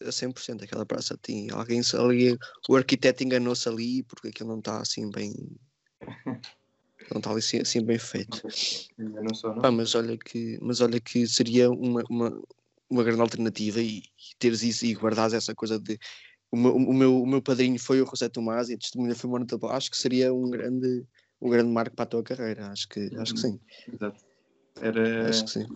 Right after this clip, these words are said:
Speaker 2: era como se, um marco de um sonho, não é? De conseguir cumprir, conseguir chegar, ou, ou seja, conseguir, hum, eh, realizar um sonho,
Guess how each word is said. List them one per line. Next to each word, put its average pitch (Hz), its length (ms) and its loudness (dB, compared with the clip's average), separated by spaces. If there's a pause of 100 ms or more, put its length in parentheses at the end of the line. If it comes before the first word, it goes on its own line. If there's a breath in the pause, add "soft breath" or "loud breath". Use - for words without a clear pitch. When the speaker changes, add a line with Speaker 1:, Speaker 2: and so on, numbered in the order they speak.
(220)
Speaker 2:
era 113 720 0
como 110 260 -8
se, - 280 -14 (520)
um 113 160 2
marco 123 360 2
de 113 260 -2
um 120 60 2
sonho, 110 420 -2
não 107 100 -8
é? 113 80 0
De 113 60 -10
conseguir 113 480 -6
cumprir, 113 600 -4 (300 soft breath)
conseguir 113 420 -6
chegar, 113 480 -4 (440)
ou, 107 240 -6 (240)
ou 113 80 -8
seja, 110 320 -6
conseguir, 117 800 -4
hum, 113 240 -4 (960)
eh, 107 340 -8
realizar 113 480 2
um 113 80 0
sonho, 104 400 -6